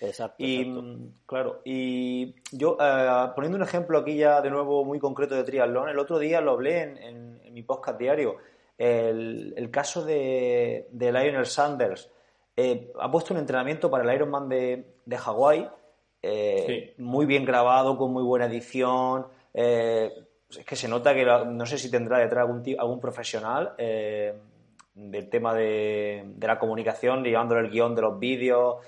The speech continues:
Speaker 2: Bueno, eh, no sé si lo has visto, José,
Speaker 1: Sí, sí,
Speaker 2: ese,
Speaker 1: sí.
Speaker 2: lo has visto, ¿no?
Speaker 1: Sí, sí.
Speaker 2: Eh, un vídeo de, de cerca de, la, de, la, de cómo va a plantear Hawái, un entrenamiento que hizo de ritmo de prueba, en,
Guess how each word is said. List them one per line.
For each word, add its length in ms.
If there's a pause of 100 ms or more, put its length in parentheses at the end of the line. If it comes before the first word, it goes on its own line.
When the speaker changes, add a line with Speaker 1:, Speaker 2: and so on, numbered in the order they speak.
(140)
Speaker 2:
Bueno, 280 (280)
eh, 200
no 100
sé 60
si 120
lo 80
has 120
visto, 240
José, 300
Speaker 1:
Sí, 60
sí, 120
Speaker 2:
ese, 420
Speaker 1:
sí. 300 (100)
Speaker 2:
lo 120
has 60
visto, 240
¿no? 200
Speaker 1:
Sí, 200
sí. 80
Speaker 2:
Eh, 220
un 180
vídeo 300
de, 300
de 160
cerca 260
de, 60
la, 220
de, 100
la, 160
de 100
cómo 240
va 600
a 40
plantear 440
Hawái, 600
un 80
entrenamiento 500
que 140
hizo 400 (260)
de 140
ritmo 260
de 120
prueba, 580
en, 380